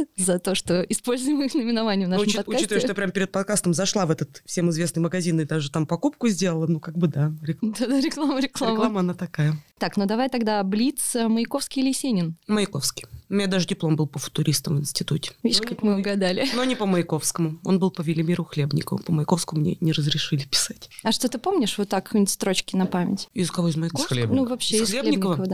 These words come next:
Speaker 1: да.
Speaker 2: У меня была там тема, даже не анализ его поэзии, а там какой-то был литературный прием, типа, то ли аллитерация, то ли ассонанс. И вот ана-, был анализ того, как это у него в поэзии реализуется. Ну, короче,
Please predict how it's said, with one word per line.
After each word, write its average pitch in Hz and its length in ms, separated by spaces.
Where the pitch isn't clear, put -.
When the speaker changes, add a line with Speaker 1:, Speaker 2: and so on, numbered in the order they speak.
Speaker 1:
да. 185 100
Speaker 2:
У - 40
меня 240 160
была 254 320
там 220 160
тема, 269 520
даже 202 260
не 202 160
анализ 262 340
его 214 100
поэзии, 202 320
а - 20
там 202 160
какой-то 214 360
был 202 140
литературный 202 560
прием, 254 380
типа, 196 260
то - 140
ли 214 80
аллитерация, 220 600
то 214 140
ли 196 80
ассонанс. 226 460
И - 20
вот 185 140
ана-, 196 260
был 202 240
анализ 190 320
того, 185 220
как - 180
это 165 240
у - 20
него 165 220
в 147 160
поэзии 165 380
реализуется. 147 760
Ну, 190 60
короче, 196 420